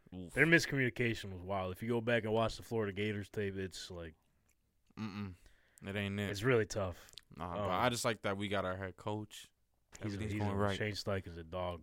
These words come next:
Speaker 1: Everything's going great. I, I'm about to watch his episode of New Heights. I have not watched it yet, but I'm about to, 'cause
Speaker 2: I
Speaker 1: he was
Speaker 2: seen
Speaker 1: on
Speaker 2: that. He was good on there.
Speaker 1: Yeah.
Speaker 2: But you gotta watch him on the Pat McAfee show. He,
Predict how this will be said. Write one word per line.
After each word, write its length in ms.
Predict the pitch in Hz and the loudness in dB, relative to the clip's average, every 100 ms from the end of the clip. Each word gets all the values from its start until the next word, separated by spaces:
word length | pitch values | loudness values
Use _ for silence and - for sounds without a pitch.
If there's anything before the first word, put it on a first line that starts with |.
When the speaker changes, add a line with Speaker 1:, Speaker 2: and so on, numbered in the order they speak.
| 101 | -6
Speaker 1:
Everything's 360 | 98 95 104 95 | -6 -4 -8 -6
going 200 | 98 95 | -8 0
great. 200 | 98 92 | 2 4
I, 160 | 107 - | 4 4
I'm 160 | 123 | 4
about 180 | 131 131 | 6 6
to 60 | 110 | 6
watch 280 | 120 123 110 | 4 4 2
his 120 | 107 | 0
episode 420 | 120 117 - 107 | 0 0 0 0
of 100 | 98 | 0
New 140 | 107 107 | 0 0
Heights. 400 | 107 92 - - _ _ _ _ - | 0 -2 -8 -16 _ _ _ _ -10
I 40 | |
have 120 | 90 | -6
not 160 | 98 101 | -2 0
watched 260 | 101 101 - | 0 -2 -10
it 80 | 104 | -14
yet, 120 | 104 - | -14 -10
but 80 | 95 | -6
I'm 100 | 98 | -2
about 200 | 98 - | 0 -2
to, 120 | - 98 - | -8 -12 -4
'cause 100 | 101 | 4
Speaker 2:
I 40 | |
Speaker 1:
he 20 | |
was 120 | 120 101 | 6 6
Speaker 2:
seen 200 | 127 127 | 6 6
Speaker 1:
on 100 | 123 | 6
Speaker 2:
that. 40 | |
He 80 | 117 | 6
was 100 | 127 | 6
good 160 | 117 117 | 6 6
on 120 | 113 | 6
there. 180 | 113 113 - | 4 0 -2
Speaker 1:
Yeah. 120 | 104 95 | -4 -4
Speaker 2:
But 100 | 101 | -4
you 100 | 98 | -6
gotta 320 | 98 131 127 | 4 6 8
watch 280 | 117 120 - | 8 6 4
him 120 | 104 | -2
on 80 | 104 | -2
the 60 | 98 | 0
Pat 240 | 113 107 | 0 0
McAfee 280 | 104 104 92 | 0 -2 -4
show. 240 | - 98 | -6 -4
He, 480 | 90 113 113 110 101 | 0 2 2 0 -4